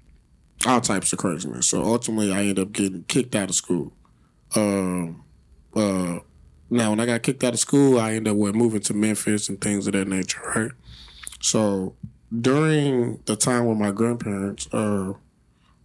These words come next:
I went through abuse, looking back now.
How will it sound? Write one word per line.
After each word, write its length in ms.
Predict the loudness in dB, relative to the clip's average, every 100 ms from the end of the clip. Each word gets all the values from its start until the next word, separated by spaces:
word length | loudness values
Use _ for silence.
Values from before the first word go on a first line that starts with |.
| _ 0
I 80 |
went 220 | 2 4 4
through 120 | 4
abuse, 640 | 4 4 4 0 -6 -10 _ _ _ _ _
looking 340 | 2 2 0 0
back 200 | 0 0
now. 260 | -2 -2